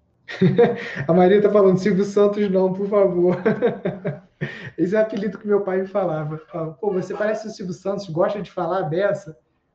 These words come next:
gosta de um palco, né?" Então, Aparecida, esse processo de transição, ele é complicado, e a gente entendeu, né, que o, o curso de gestão de empreendimentos sustentáveis, ele é um curso que ele ensina toda uma,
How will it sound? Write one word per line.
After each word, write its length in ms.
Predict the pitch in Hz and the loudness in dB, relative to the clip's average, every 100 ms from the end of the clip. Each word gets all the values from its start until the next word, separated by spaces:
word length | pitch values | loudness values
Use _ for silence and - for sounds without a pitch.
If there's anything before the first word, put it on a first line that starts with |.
| - | -4
gosta 300 | 175 196 214 | -2 -2 -2
de 100 | 196 | -4
um 120 | 160 | -4
palco, 560 | 139 180 190 165 165 | -2 0 2 0 -6
né?" 160 | 160 170 - _ _ _ _ _ _ _ _ | -8 -10 -16 _ _ _ _ _ _ _ _
Então, 260 | 240 - 196 | -6 0 0
Aparecida, 760 | 175 185 185 - 226 165 160 - | 2 0 0 -2 -4 -4 -6 0
esse 300 | 196 240 - | 0 0 -2
processo 560 | 240 220 214 214 226 | -2 -2 -2 -4 -4
de 200 | 185 196 | -10 -10
transição, 680 | - 202 202 185 - 190 190 | -8 -6 -6 -8 -6 -6 -2
ele 260 | 185 233 240 | 2 2 2
é 120 | 240 | -2
complicado, 880 | 226 208 208 - 160 160 170 202 - _ _ _ _ _ | -2 -8 -8 -6 -2 -2 -2 -6 -12 _ _ _ _ _
e 120 | 180 | 4
a 100 | 185 | 4
gente 520 | 185 196 220 - 233 208 | 4 2 -2 -6 -8 -8
entendeu, 1000 | 220 226 208 170 160 190 214 151 143 - | -6 -2 -2 0 2 4 4 2 -2 -10
né, 180 | 160 165 | -8 -6
que 120 | - | -4
o, 120 | 175 175 | -4 -4
o 140 | 180 | -6
curso 400 | - 220 269 - | -4 -4 -2 -4
de 100 | 208 | -6
gestão 420 | 214 202 - 190 | -2 -4 -4 -4
de 140 | 180 180 | -4 -4
empreendimentos 560 | 180 180 175 175 175 | -4 -4 -2 -2 -4
sustentáveis, 640 | 175 156 156 156 196 190 175 | -6 -10 -8 -2 0 0 0
ele 140 | 185 | -2
é 40 | 214 | -2
um 120 | 208 | -8
curso 600 | - 214 220 - - 143 - _ _ _ _ | -8 -8 -8 -8 -12 -14 -16 _ _ _ _
que 80 | - | 0
ele 120 | 202 | 0
ensina 400 | 220 - - 226 | 0 -6 -10 -8
toda 240 | 233 262 262 | -8 -6 -2
uma, 140 | 285 | -2